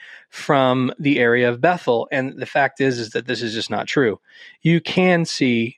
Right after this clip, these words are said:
on a clear day that vicinity, and there's actually nothing in the text that demands that you would need to see, because <laughs> the point is, is that th-, they, they're not saying, "I can see Zoar from here." Um, but even if they were, you can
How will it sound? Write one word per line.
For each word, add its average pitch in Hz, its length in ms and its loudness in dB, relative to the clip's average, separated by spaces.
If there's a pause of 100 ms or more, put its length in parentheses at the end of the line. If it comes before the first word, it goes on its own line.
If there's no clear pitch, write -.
(100)
on 131 140 2
a 123 60 0
clear 143 260 2
day 113 420 2 (180)
that 117 280 0
vicinity, 135 460 2
and 131 80 2
there's 143 120 2
actually 175 240 2
nothing 147 260 2
in 131 80 2
the 127 60 2
text - 360 -2
that 143 120 -2
demands 127 720 0 (520)
that 143 380 0
you 147 200 0
would 143 140 2
need 180 220 2
to 123 60 0
see, 101 340 -8 (340)
because 143 440 0 (240)
<laughs> - 200 -12
the - 100 -4
point 196 300 0
is, 151 180 0
is 127 140 -2
that 127 220 0 (400)
th-, 156 220 -2
they, 147 120 4
they're 165 160 0
not 185 180 2
saying, 185 280 2
"I 139 80 2
can 139 220 -2
see 175 340 2
Zoar 131 720 2
from 117 200 -6
here." 110 400 -2 (340)
Um, 127 300 2
but 147 120 2
even 226 200 2
if 208 140 -2
they 175 120 4
were, 156 520 2
you 151 180 -6
can 156 680 0